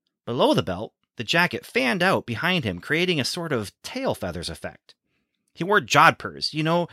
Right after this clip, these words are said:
like those horse riding pants, or old-timey pilots.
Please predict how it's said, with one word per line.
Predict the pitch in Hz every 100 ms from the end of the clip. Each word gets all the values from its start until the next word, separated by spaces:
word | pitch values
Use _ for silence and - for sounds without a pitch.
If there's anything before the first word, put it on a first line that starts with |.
| - - _
like | 139 -
those | 117 101 90 -
horse | - - 139 170 -
riding | 165 165 170 165
pants, | - 170 165 - - - _ _ _
or | - 117 110 -
old-timey | - 190 185 - 185 180 160 - -
pilots. | - 170 92 - - -